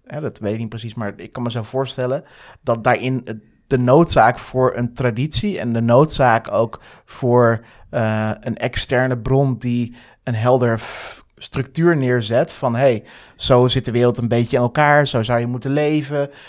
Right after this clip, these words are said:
dat dat heel erg, eh, heel erg nodig is en heel erg, eh,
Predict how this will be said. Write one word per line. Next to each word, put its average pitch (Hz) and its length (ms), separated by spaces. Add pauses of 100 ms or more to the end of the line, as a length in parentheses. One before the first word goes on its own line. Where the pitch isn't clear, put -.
(160)
dat 120 120
dat 135 120
heel 143 260
erg, - 400 (240)
eh, 117 400 (360)
heel 139 240
erg 117 360
nodig 143 540
is 110 420 (280)
en 123 120
heel 123 180
erg, - 340 (340)
eh, 117 140